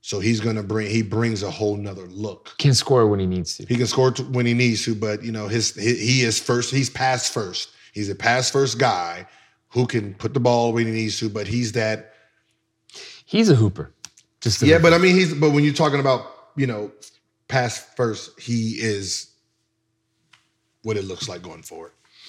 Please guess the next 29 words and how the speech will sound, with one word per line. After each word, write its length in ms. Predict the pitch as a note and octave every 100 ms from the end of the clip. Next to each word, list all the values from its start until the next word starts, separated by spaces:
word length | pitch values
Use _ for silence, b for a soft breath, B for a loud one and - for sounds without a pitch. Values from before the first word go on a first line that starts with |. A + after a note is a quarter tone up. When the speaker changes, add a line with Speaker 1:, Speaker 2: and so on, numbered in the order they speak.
| B B B B _ -
Speaker 2:
All 80 |
right. 260 | A2+ F#2+ -
Well, 140 | A2+
let's 220 | A#2+ C3 C3
get 120 | A#2+
on 180 | A2+ G#2+
this. 400 | G#2 - - -
And, 280 | G#2+ G2+ F#2
uh, 400 | F#2+ F#2 F#2 F#2
before 340 | F2 G2 - A2
we 100 | G2+
get 160 | G2
there, 100 | G#2+
I 80 | G2+
just, 160 | F#2 -
one 140 | G#2
more 180 | G#2 G2
guy 160 | G2 F#2+
we 100 | G2
haven't 180 | F#2 F#2+
given 220 | F#2+ F#2
enough 340 | F2+ - - _ _ _
praise 240 | - G2 -
to 80 | F#2
right 120 | F2
now, 100 | F2
Kemba. 380 | E2 F2+ D#2+ D2 _ _ _ _ _ _ _ _ _ _
Point 200 | - F2
guard. 140 | D#2+